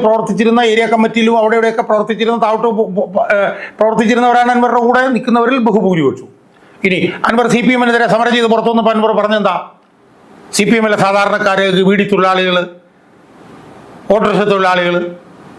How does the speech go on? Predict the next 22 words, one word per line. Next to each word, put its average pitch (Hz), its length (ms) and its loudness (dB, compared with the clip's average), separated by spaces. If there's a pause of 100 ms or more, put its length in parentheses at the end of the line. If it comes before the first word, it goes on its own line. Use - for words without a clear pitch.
(460)
ഇട്ടി-, 208 320 0
മറ്റേ, 185 200 2 (140)
മ-, 160 180 2
മ-, 165 140 0
കർഷക 202 300 0
തൊഴിലാളികൾ, 175 460 0 (1600)
മറ്റു 208 240 2
തൊഴിലിന് 208 360 2
പോകുന്ന 180 280 2 (520)
ആയിരക്കണക്കിന് 226 840 0 (240)
സി 202 120 2 (180)
പി 254 180 2
എമ്മിൻ്റെ 208 380 2 (400)
താഴെത്തട്ടിലുള്ള 214 920 0 (500)
അണികൾക്ക് 240 680 0 (120)
വേണ്ടിയിട്ടാണ് 226 760 0 (440)
ഞാൻ 208 120 0 (120)
ശബ്ദമുയർത്തുന്നതെന്നാണ് 226 920 0
അൻവർ 240 160 0 (100)
പറഞ്ഞിട്ടുള്ളത്. 247 460 0 (540)
അപ്പൊ 233 220 0
സ്വാഭാവികമായും 156 840 0